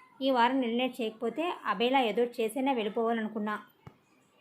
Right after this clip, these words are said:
నా గురించి హౌస్లో వాళ్ళకి క్లారిటీ లేదు. అక్కడ నేను ఏది మాట్లాడితే దానిపై మళ్ళీ నామినేట్ చేస్తారు.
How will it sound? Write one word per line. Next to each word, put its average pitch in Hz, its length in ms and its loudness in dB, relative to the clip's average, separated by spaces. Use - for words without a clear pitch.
నా 285 80 10
గురించి 302 360 6
హౌస్లో 277 360 4
వాళ్ళకి 262 300 4
క్లారిటీ 240 380 2
లేదు. 226 380 2
అక్కడ 262 220 0
నేను 247 180 2
ఏది 220 160 4
మాట్లాడితే 254 640 -2
దానిపై 226 340 0
మళ్ళీ 226 240 0
నామినేట్ 233 420 -2
చేస్తారు. 214 400 -4